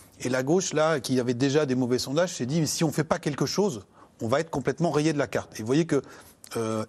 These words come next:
et Montebourg et Hidalgo sortent du bois deux ou trois jours après la désignation de, de Valérie Pécresse. Et que maintenant, vu que ça ne prend pas, euh, il y a la carte Taubira qui va, qui va être mise sur orbite. Et cette primaire citoyenne, on voyait que,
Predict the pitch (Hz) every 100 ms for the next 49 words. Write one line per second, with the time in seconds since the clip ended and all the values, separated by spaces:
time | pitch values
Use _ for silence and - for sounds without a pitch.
0 | - 165 156 147 147 139 131 127 139 185
1 | - 147 127 127 156 160 147 170 - 139
2 | 131 180 - _ - - - - - -
3 | - - 165 175 151 127 127 135 139 135
4 | - 160 175 156 131 123 127 131 139 127
5 | - 104 - 123 127 127 160 190 - -
6 | - _ - 120 156 156 143 - 143 -
7 | 170 220 - - - - - - - -
8 | 113 107 120 123 - 175 - 139 123 127
9 | 131 156 175 - 131 135 131 123 120 113
10 | 110 - 123 135 123 113 123 110 123 196
11 | 123 - 107 - 143 143 - 123 135 185
12 | 127 139 147